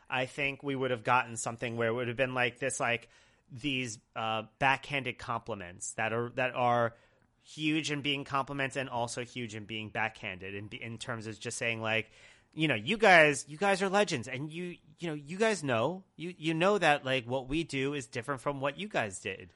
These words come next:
And, you know, uh, but then, I, and I think on, on those merits, I think that is a, a coherent worldview that I can buy into,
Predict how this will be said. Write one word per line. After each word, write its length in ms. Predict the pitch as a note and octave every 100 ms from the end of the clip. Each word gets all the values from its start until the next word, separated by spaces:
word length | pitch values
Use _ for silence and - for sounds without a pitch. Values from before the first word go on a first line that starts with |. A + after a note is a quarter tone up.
| -
And, 460 | A#2+ A#2+ B2 B2+
you 120 | - C3+
know, 260 | A#2 B2+ - - _ _ _
uh, 220 | B2+ B2+ C3 -
but 200 | E3 G3
then, 260 | G#3+ G3+ F#3+ -
I, 120 | E3
and 100 | E3+
I 80 | F3+
think 260 | G#3+ G#3 -
on, 400 | E3 G3 G3 E3+ _
on 280 | D#3+ F3 F3
those 420 | C#3+ D#3 D#3+ D3+ B2+
merits, 440 | C#3 E3 B2 B2
I 140 | C3
think 320 | C#3 C#3+ C3+ G#2+
that 300 | A#2+ C3+ C#3
is 460 | C3 B2+ B2 A#2+ - _ _ _ _
a, 580 | B2+ B2+ A#2+ A2+ A2+ A2+ - -
a 80 |
coherent 680 | - C#3 - - C#3+ C#3+ -
worldview 840 | A2+ B2+ B2+ G#2+ A2 G#2+ G2+ G2 A#2+ -
that 220 | A#2 A#2
I 140 | A#2+ A#2+
can 260 | B2+ A#2
buy 280 | G2+ B2+ B2+
into, 720 | B2+ A#2+ B2 - G#2 F2+ F2+